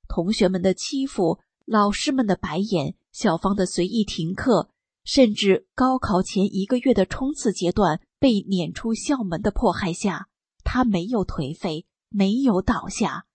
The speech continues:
他闯过来了。他考上了大学，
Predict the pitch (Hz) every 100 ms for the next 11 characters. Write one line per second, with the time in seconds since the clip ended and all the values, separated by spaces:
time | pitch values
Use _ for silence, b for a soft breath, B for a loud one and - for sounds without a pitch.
0 | _ _ - 208 208 220 _ - - 208
1 | - - 185 185 160 - 170 147 _ _
2 | _ _ _ _ _ _ _ _ - -
3 | 208 - 196 165 208 196 226 226 220 -
4 | 165 175